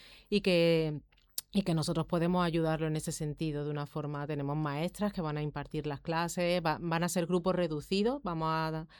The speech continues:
atender a un total entre treinta y tantos, cuarenta niños y niñas,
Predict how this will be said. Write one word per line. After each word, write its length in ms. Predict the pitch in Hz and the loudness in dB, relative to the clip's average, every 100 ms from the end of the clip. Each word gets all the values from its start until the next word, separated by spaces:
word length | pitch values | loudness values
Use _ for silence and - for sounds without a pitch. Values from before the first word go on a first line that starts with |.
| - - | -12 -6
atender 400 | 160 170 165 165 | -2 0 0 0
a 40 | |
un 80 | 165 | 0
total 300 | 165 160 160 | 0 0 0
entre 500 | 160 160 156 156 151 | -2 -2 -2 -2 -4
treinta 380 | 156 165 160 151 | -2 -2 -2 -2
y 40 | |
tantos, 440 | 151 170 185 175 | -2 -2 -2 -4
cuarenta 420 | - 170 175 165 165 | -2 -2 0 0 0
niños 360 | 190 220 285 269 | 2 2 0 0
y 100 | 208 | 2
niñas, 440 | 214 233 311 - | 4 2 0 -6